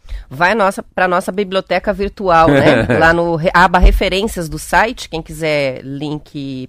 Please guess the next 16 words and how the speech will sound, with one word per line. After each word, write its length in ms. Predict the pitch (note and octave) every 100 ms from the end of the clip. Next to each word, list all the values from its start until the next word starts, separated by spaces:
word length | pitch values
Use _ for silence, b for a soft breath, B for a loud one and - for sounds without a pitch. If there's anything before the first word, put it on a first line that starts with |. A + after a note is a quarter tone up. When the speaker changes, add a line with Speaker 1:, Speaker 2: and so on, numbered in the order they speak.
| -
Speaker 1:
pode 200 | C3 -
pedir 220 | C#3+ B2+
o 20 | B2+
link 220 | C3 C#3+
aqui 160 | -
pelo 160 | - D#3
WhatsApp, 420 | C3 - D#3+ F#3
a 40 | F#3+
gente 140 | F#3
coloca 300 | F#3 F3 F#3
mais 220 | D#3 F3+
esse 180 | A3 A#3
livro 260 | G3+ F#3 E3+
aqui 200 | - -
como 180 | E3+
recomendação. 840 | F3 E3+ F3 E3+ E3 E3+ - E3